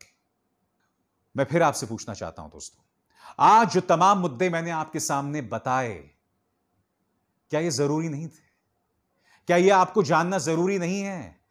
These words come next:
क्योंकि बताया जा रहा है कि जो तीसरी लहर आएगी कोरोना की, उसका सीधा असर हमारे बच्चों पर पड़ेगा।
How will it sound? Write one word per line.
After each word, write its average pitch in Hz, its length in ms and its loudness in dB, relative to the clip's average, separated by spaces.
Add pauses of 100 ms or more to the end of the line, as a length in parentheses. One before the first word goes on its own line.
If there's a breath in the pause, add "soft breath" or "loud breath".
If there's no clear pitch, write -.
(280)
क्योंकि 180 180 -2
बताया 180 420 4
जा 175 180 4
रहा 190 120 2
है 214 80 0
कि 190 140 -6
जो 190 100 0
तीसरी 196 520 -4
लहर 180 280 4
आएगी 170 260 0
कोरोना 160 480 -4
की, 180 220 -10
उसका 180 300 -6
सीधा 170 380 -4
असर 160 220 -4
हमारे 147 300 -4
बच्चों 127 320 -10
पर 131 120 -8
पड़ेगा। 104 420 -12